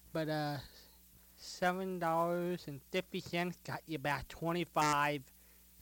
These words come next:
and ten years, isn't that? And also another interesting thing about that, Patricia, here we left them four months away from D-Day. And the country was getting geared up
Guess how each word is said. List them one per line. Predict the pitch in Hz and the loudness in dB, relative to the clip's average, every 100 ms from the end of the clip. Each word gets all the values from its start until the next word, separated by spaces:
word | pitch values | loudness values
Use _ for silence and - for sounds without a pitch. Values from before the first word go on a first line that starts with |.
| - | -10
and | 151 139 | -8 -6
ten | 156 131 | -6 -6
years, | 123 110 120 | -6 -8 -8
isn't | - 180 185 | -10 -8 -6
that? | 165 156 151 - - - - - - - - - | -4 -6 -8 -16 -20 -20 -20 -20 -18 -18 -20 -2
And | 208 | 6
also | 247 - 220 | 6 6 4
another | 190 254 | 4 4
interesting | 220 - 170 175 | 2 0 -4 -4
thing | 147 165 156 151 | -4 -2 -2 -4
about | 135 143 143 | -2 -2 -2
that, | 151 139 | -4 -4
Patricia, | - - 156 - | -6 -6 -6 -4
here | 135 202 | 0 2
we | 196 175 | 4 2
left | 156 165 - | 4 2 0
them | 156 147 - | -10 -8 -4
four | 180 180 | -2 0
months | 170 160 - | 0 -2 -2
away | 156 147 156 156 143 - | -2 0 2 0 -4 -4
from | 147 147 147 131 - - - - | -2 -2 -4 -8 -14 -20 -20 -6
D-Day. | 147 143 120 98 87 - - - - - - - - - - - - - - - | -4 -4 -6 -8 -12 -18 -20 -20 -20 -20 -20 -20 -20 -20 -20 -20 -20 -20 -20 -10
And | 160 147 147 147 143 139 143 | -6 -4 -2 -2 -4 -4 -6
the | 139 | -4
country | 170 170 180 170 | -4 -2 0 0
was | 156 | 0
getting | 170 185 156 | -4 -4 -2
geared | 165 185 160 | 0 2 2
up | 180 | 0